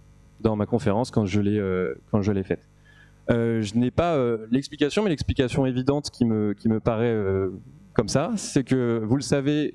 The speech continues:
euh, voilà, de, surtout dans ces périodes-là, euh, eh bien, euh, les hommes ont pas mal écrasé les femmes aussi, euh, dans les découvertes. Il y a pas mal d'hommes qui ont mis leur nom sur des découvertes, euh, de, de femmes et d'inventrices femmes aussi. Et peut-être aussi qu'avec cette misogynie, eh bien, pour réussir à cette époque-là,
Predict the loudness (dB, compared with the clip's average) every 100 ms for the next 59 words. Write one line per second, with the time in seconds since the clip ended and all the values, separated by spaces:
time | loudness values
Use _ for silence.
0 | -2 0 2 0 0 0 0 0 -2 -8
1 | -2 0 0 0 0 0 -2 -8 -20 -8
2 | -2 0 0 0 0 0 0 0 0 0
3 | -2 -8 -20 -20 -2 0 2 0 2 2
4 | 2 0 0 2 2 0 0 -2 -4 -2
5 | -2 0 -2 0 0 2 0 2 0 0
6 | 0 2 0 0 0 0 0 0 0 0
7 | 2 0 2 0 0 -2 0 0 2 2
8 | 0 0 0 -2 0 0 2 0 0 -2
9 | -2 -4 -20 -4 0 0 0 0 2 2
10 | 2 0 0 -2 0 0 0 0 0 -4
11 | -6 -6 0 2 2 0 0 0 -6 -10
12 | 0 0 2 0 0 2 0 2 0 -2
13 | 0 0 2 0 0 2 2 2 2 2
14 | 0 0 0 2 0 2 0 -2 0 0
15 | 0 0 0 0 0 0 0